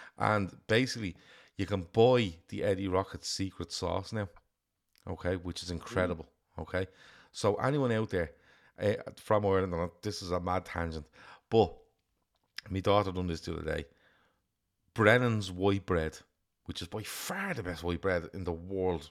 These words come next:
Speaker 1: right? Brennan's white bread, okay? Eddie Rocket's secret sauce, okay? A nice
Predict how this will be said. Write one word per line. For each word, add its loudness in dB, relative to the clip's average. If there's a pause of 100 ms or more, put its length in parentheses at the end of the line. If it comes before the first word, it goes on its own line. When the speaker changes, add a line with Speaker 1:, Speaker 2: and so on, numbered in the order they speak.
(100)
Speaker 1:
right? -2 (760)
Brennan's 4
white -2
bread, -2 (420)
okay? -4 (1600)
Eddie 2
Rocket's 0
secret -4
sauce, -8 (600)
okay? -4 (640)
A 4
nice 0